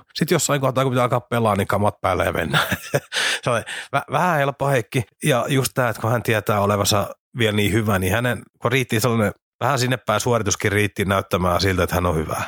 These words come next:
Mut se ero hyvän ja erinomaisuuden välillä on nyt sitten taas tahto, tahdosta kiinni ja sitä, sitä ei ollut. Hauska jätkä,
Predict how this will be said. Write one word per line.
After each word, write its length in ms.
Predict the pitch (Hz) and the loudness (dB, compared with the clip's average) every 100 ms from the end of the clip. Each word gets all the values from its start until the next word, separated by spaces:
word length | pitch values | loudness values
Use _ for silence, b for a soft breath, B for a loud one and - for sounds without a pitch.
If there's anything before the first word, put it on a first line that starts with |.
| - | -6
Mut 120 | 90 | -2
se 220 | 113 101 - - | 0 -2 -6 -4
ero 320 | 117 107 95 - | 0 0 -2 -2
hyvän 240 | 117 113 | 0 0
ja 120 | 101 | 2
erinomaisuuden 720 | 101 107 95 87 85 87 87 | 0 2 0 0 -2 -2 -2
välillä 280 | 87 92 87 | 0 0 0
on 100 | 90 | 0
nyt 120 | 92 | -2
sitten 260 | - - 85 - | -4 -6 -8 -2
taas 200 | 98 - | -2 0
tahto, 320 | 104 80 90 - - | -2 -2 -4 -6 -2
tahdosta 400 | 87 87 - 90 | -2 0 -2 -4
kiinni 300 | - 90 87 | -2 -2 0
ja 160 | 90 - - | -2 -4 -8
sitä, 340 | 104 95 92 - | -4 -2 -2 -4
sitä 260 | - 110 | -4 0
ei 100 | 98 | 2
ollut. 240 | 101 92 85 | 2 0 -2
Hauska 300 | 120 113 101 | -2 -2 0
jätkä, 380 | 92 95 - | 0 0 -2